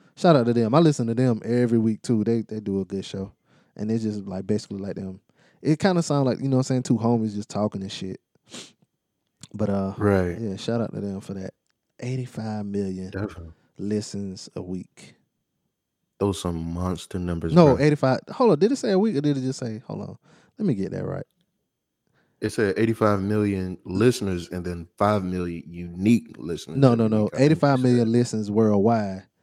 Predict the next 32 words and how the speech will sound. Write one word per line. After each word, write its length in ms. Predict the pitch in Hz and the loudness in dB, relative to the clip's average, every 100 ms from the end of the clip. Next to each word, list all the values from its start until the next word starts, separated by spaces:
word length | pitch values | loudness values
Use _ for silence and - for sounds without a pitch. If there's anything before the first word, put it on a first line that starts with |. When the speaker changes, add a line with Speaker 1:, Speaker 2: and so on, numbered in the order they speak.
| _ _ _ 110 | _ _ _ -4
Speaker 1:
and 120 | 107 | 4
one 200 | 131 127 | 4 4
point 260 | 127 104 | 0 -2
five 380 | - 123 117 101 | -2 0 0 -2
unique 400 | 101 104 113 110 _ _ _ _ _ _ | -4 -2 -4 -4 _ _ _ _ _ _
mil-, 300 | 110 110 104 - _ _ - _ _ _ | -6 -2 -2 -6 _ _ -20 _ _ _
one 180 | - 170 | 4 4
point 200 | 165 147 | 6 2
five 240 | 143 135 123 | 4 2 2
million 260 | 127 120 | 2 2
unique 320 | 110 113 113 | 0 -2 -2
listens 340 | 107 107 107 98 | -2 -4 -4 -6
a 60 | |
month. 240 | 98 104 95 _ _ _ _ _ _ _ _ _ _ _ _ _ _ _ _ | -6 -6 -8 _ _ _ _ _ _ _ _ _ _ _ _ _ _ _ _
So 300 | - 95 95 | -6 -4 -4
Speaker 2:
That's 120 | - | -2
still 240 | - 131 | 4 4
big. 560 | 92 85 87 82 85 - | 4 0 -2 -6 -10 -12
Speaker 1:
hell 280 | - 254 247 | -6 -4 -2
yeah, 180 | 262 240 | 0 0
they 100 | 214 | 0
got 160 | 180 - | 0 2
eighty-five 500 | 175 180 - 156 156 | 2 0 0 0 0
million 380 | 151 151 123 - _ _ _ _ _ _ _ | 0 0 -2 -6 _ _ _ _ _ _ _
listens, 540 | 98 120 135 - 117 - | 0 2 2 0 -8 -8
and 160 | 107 107 | -4 -2
then 120 | 113 | 0
they 100 | 120 | 0
get 240 | 117 107 | 0 0
one 180 | 98 120 | 2 0
point 240 | 123 110 101 | 2 0 -2
five 480 | 107 104 101 101 | -4 -4 -6 -8